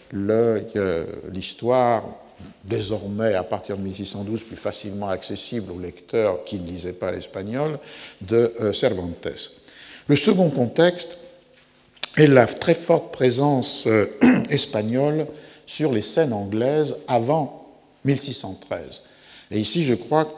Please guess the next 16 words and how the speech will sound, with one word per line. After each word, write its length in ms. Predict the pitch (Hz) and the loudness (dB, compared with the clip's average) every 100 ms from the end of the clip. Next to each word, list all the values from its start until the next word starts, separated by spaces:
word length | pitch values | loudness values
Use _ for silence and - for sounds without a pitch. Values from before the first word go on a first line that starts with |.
| - | 0
que, 80 | 131 135 127 113 | 4 6 4 4
euh, 280 | 113 104 - - - - - | 4 4 0 -6 -18 -12 -4
on 120 | 110 | -4
peut, 460 | - 147 156 135 98 | 0 4 6 6 4
euh, 420 | 110 104 98 95 95 | 2 2 2 0 -2
voir 400 | 90 120 156 151 | -2 4 4 4
les 120 | 107 | 2
différentes 600 | 101 123 - 120 110 101 | 0 -6 -6 -6 -6 -6
modalités 600 | 120 117 110 104 107 190 | -4 -2 -2 -2 -4 -2
ou 60 | 165 | 0
les 120 | 104 | 0
différentes 480 | 104 143 139 113 104 | -6 -8 -6 -6 -6
formes 500 | - 135 156 160 160 - - - - | -2 2 2 2 -4 -8 -18 -18 -12
de 260 | 107 143 | 4 4
cette, 640 | 147 - - 135 131 - - | 4 0 0 -2 -2 -6 0
euh, 280 | 104 95 | 2 2